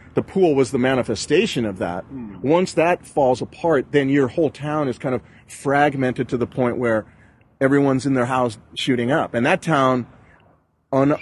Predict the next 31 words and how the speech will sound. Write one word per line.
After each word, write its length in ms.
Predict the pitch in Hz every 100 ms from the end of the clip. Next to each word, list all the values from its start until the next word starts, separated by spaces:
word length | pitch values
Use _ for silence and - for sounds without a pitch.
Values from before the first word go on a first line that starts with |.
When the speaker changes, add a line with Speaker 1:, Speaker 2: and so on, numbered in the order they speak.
| -
Speaker 1:
unbelievable 840 | 190 208 185 160 170 156 131 127
number 320 | 123 123 117
of 80 | 110
people 360 | 131 113 113 104
got 240 | - 113
addicted 460 | 110 123 117 120 95
in 220 | 123 113
that 220 | 110 107
town. 360 | - 120 107 98
It 60 |
was 200 | 139 131
a 160 | 131 123
whole 380 | 113 156 147 151
generation, 840 | 123 131 120 110 123 131 - 92 - _ _ _ _ _
almost 380 | 135 151 156 127
literally 460 | 127 156 170 151 131
a 60 |
whole 220 | 117 131
generation, 760 | 127 135 120 113 127 113 113 95 - -
grew 120 | 127
addicted 360 | 117 131 123 -
first 240 | 143 139
to 80 | -
pills 480 | - 131 120 123 127
and 140 | 117
then 160 | 117 117
later 300 | 117 113 110
to, 420 | - 120 107 107
uh, 460 | 104 98 - - -
to 120 | 120
heroin. 460 | 120 135 120 92